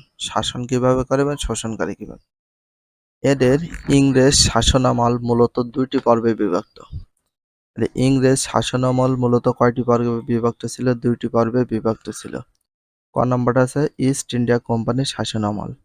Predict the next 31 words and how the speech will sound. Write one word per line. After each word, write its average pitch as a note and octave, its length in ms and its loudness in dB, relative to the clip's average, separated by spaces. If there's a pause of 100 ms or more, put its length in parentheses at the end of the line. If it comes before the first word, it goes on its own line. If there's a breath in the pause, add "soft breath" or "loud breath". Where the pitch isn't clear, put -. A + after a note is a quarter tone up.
(640)
ইস্ট - 320 -2
ইন্ডিয়া C#3 240 2
কোম্পানি C3 440 0
শাসন B2 420 -2
করে A#2+ 220 0
সতেরোশো A#2 500 -4
পঁয়ষট্টি A#2 500 -4
থেকে B2 260 -4
সত-, - 320 -8
আঠারোশো A#2 440 -4
সাতান্ন A2+ 460 -4
সাল G#2 240 -6
পর্যন্ত। - 360 -8 (760 loud breath)
সতেরোশো B2+ 440 0
পঁয়ষট্টি B2 580 0
থেকে C#3+ 260 -2
আঠারোশো, C3+ 460 -2 (100)
ইস্ট C3+ 300 -2
ইন্ডিয়া B2+ 220 2
কোম্পানি A#2+ 420 -2
শাসন B2 460 -2
করে C#3 380 0
সতেরোশো A#2 480 -4
পঁয়ষট্টি A2+ 480 -2
থেকে B2+ 220 -4
আঠারোশো C3 440 -4
সাতান্ন B2+ 440 -6
সাল A2 220 -2
পর্যন্ত। G#2 300 -4
Very, A#2 300 0
very A#2+ 140 2